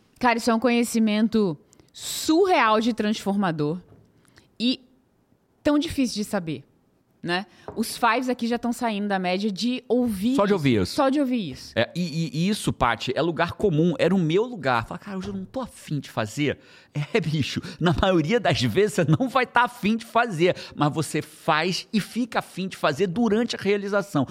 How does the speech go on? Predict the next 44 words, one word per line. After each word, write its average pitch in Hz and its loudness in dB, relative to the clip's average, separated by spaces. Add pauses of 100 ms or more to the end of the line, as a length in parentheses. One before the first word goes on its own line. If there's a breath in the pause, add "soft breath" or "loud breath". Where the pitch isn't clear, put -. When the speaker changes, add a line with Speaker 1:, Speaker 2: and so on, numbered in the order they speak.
(140 loud breath)
Speaker 2:
É - -2
muito 240 2
doido 156 2
Speaker 1:
E - 6
no 240 4
Speaker 2:
isso, 214 -2
Speaker 1:
dia 226 2
Speaker 2:
né? 302 0
Speaker 1:
que - -12
você 302 0
tiver 226 2
afim 247 0
de 233 -4
fazer, 190 0
você - -6
aproveita 269 0
a 226 2
onda 277 0
e - -10
faz 311 0
bem 330 -4
muito. 262 -2
Speaker 2:
Muito. 208 4
Speaker 1:
Porque 262 -4
você 254 2
já 254 2
sabe 226 0
que 277 -6
não, 403 -8
você 339 -10
não 466 -10
vai 415 2
acordar 233 -2
assim 196 -4
todos 170 -4
os 156 0
dias. 135 -4
Speaker 2:
E 170 0
quer 277 2
ver? 240 -4
Posso - 0
provar? - 0
Posso 190 0
provar? 120 0